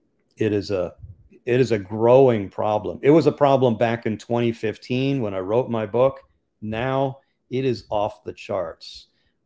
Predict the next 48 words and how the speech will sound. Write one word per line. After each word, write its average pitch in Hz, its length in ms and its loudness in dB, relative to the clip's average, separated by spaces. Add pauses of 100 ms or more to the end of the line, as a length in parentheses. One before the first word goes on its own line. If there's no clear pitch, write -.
I 156 200 -6
actually 135 440 -4
have 120 360 -2
an 101 180 -6
online 123 580 0
support - 560 -2
group, 92 360 -12 (440)
and 95 140 -10
I - 40 -6
want 110 120 -4
to 104 60 -8
give 107 160 -4
a 104 60 -4
shout 117 340 0
out 101 220 -2
to 107 60 -12
all 107 160 -2
my 120 160 -2
brothers 101 580 -6
in 101 100 -12
my 95 100 -12
support - 480 -6
group. 95 300 -14
I 95 60 -10
know 95 180 -8
they're 101 100 -8
gonna 101 180 -8
listen 101 320 -8
to 95 60 -12
this 95 160 -12
podcast. 95 800 -8 (680)
Um, 92 380 -6 (460)
guys 120 320 2
all 131 260 4
over 143 160 2
the 135 100 -2
country 104 600 -8 (120)
that 120 100 0
have 117 120 -4
contacted 147 760 -4
me 110 420 -4
because 110 400 -6
of 101 140 -8
the 95 80 -10
book 127 280 -6
that 107 140 -4
I 95 80 -4
wrote, 95 440 -4